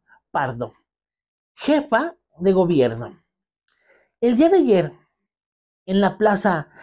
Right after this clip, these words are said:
Giordano Bruno, Giordano Bruno tuvo el descaro, la desfachatez, la arrogancia y la prepotencia de llevar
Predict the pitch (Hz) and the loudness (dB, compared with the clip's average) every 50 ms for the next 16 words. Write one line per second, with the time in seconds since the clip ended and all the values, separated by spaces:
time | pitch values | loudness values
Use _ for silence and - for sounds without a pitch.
0 | - - - 240 247 214 208 202 196 196 185 - - - 190 185 180 180 170 160 | -20 -6 0 2 2 4 4 4 4 2 0 -2 -4 -4 -4 -2 -2 -2 0 0
1 | 175 180 202 226 294 320 320 _ _ _ _ _ _ _ _ _ _ _ _ _ | 2 2 2 0 -2 -4 -8 _ _ _ _ _ _ _ _ _ _ _ _ _
2 | _ - - 302 269 233 226 - - - 240 240 233 226 196 196 202 208 233 277 | _ -2 0 2 2 2 0 -2 -4 -4 -4 -2 0 0 2 2 2 2 2 0
3 | 330 349 349 - _ _ _ _ _ _ _ _ _ _ _ _ _ _ _ _ | -4 -8 -12 -14 _ _ _ _ _ _ _ _ _ _ _ _ _ _ _ _
4 | 277 285 302 311 302 254 214 175 156 - - - - 208 165 151 135 156 151 - | 0 2 2 2 2 2 0 -2 -4 -6 -10 -6 -2 -2 0 0 -2 -2 -4 -8
5 | _ _ _ _ _ _ _ _ _ _ _ _ _ _ _ - 147 156 160 165 | _ _ _ _ _ _ _ _ _ _ _ _ _ _ _ -6 -4 -2 0 0
6 | 160 - - - 175 156 - - 160 - - - 170 170 - - - - - - | -2 -2 -4 -4 -4 -4 -4 -4 -6 -4 -2 0 0 0 -2 -8 -16 -20 -20 -20
7 | _ _ _ _ _ _ _ _ _ _ _ - 156 160 156 160 156 151 180 202 | _ _ _ _ _ _ _ _ _ _ _ -8 -6 -2 0 0 0 2 2 0
8 | 220 226 196 - - - 120 117 - - _ _ _ _ _ _ - 202 202 185 | 0 0 -2 -4 -6 -8 -8 -8 -8 -10 _ _ _ _ _ _ -4 -2 0 0
9 | 170 175 175 170 170 160 160 160 - 175 185 202 196 - - 277 311 349 - _ | 0 0 -2 -4 -2 -2 -4 -2 0 0 0 0 0 -2 -2 -4 -4 -6 -8 _
10 | _ _ _ _ _ _ _ _ _ _ _ _ _ _ _ _ _ _ _ _ | _ _ _ _ _ _ _ _ _ _ _ _ _ _ _ _ _ _ _ _
11 | _ _ _ _ - 226 220 202 214 208 214 220 226 247 262 - | _ _ _ _ -8 -4 0 2 2 2 4 2 2 0 -2 -6